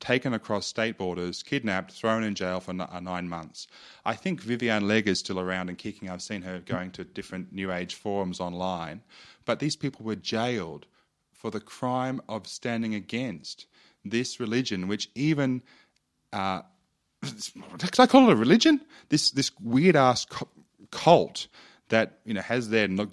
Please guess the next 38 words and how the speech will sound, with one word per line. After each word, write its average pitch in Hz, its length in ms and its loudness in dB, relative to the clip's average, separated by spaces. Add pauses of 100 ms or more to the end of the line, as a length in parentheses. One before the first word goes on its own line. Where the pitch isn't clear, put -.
(100)
gnos-, 117 480 2
Gnostic 127 540 0
ca-, - 240 -8 (100)
mass, 98 540 -2
and 101 140 0
they 90 100 2
dress 123 340 4
up 123 200 2
in 101 160 2
robes 117 480 4
like 98 240 0
a, 95 100 -6 (580)
like 104 220 2
a, 107 220 2
like 107 260 2
a, 101 160 -4
like 98 220 -4
a - 60 -10
Stanley 123 460 0
Kubrick 117 480 -2
movie, 110 540 0 (440)
Eyes 113 340 2
Wide 110 280 6
Shut. - 460 2 (640)
They 104 100 2
have 127 220 2
all 127 140 8
their 117 140 8
Facebook - 760 2
page 127 420 2
with 113 140 0
all 123 160 2
their 117 220 2
secret - 480 0
churches 139 520 4
with 104 160 0
unknown 123 460 2
locations. 131 920 0